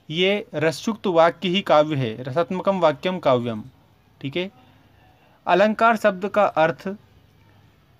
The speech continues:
वह वस्तु जो सुंदर बनाए या सुंदर बनाने का साधन हो। ठीक है, अलंकार का अर्थ, जो अलंकार शब्द का अर्थ है, वो होता है वह वस्तु जो सुंदर बनाए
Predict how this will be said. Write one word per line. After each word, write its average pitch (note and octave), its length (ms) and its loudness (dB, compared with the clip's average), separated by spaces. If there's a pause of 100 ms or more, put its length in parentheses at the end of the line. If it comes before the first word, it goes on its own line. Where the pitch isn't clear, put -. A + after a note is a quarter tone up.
(340)
वह G3 280 2
वस्तु A#3 360 0
जो A#3 140 -2
सुंदर F#3+ 440 0
बनाए D#3+ 360 0
या G#3 100 2
सुंदर F3 360 -2
बनाने C#3+ 440 2
का G3 140 0
साधन D3+ 460 2
हो। B2+ 240 -2 (800)
ठीक C#3+ 140 -8
है, D#3+ 120 -8 (560)
अलंकार G3 580 2
का G3+ 180 2
अर्थ, E3 400 0 (600)
जो D#3 120 -6
अलंकार F3+ 520 0
शब्द F#3+ 340 0
का A3 160 2
अर्थ F3 300 0
है, F3 240 0
वो E3+ 180 0
होता D3+ 280 2
है E3+ 220 0 (380)
वह F3 220 2
वस्तु G#3 400 0 (280)
जो F3+ 180 0
सुंदर F#3+ 440 2
बनाए D3 440 0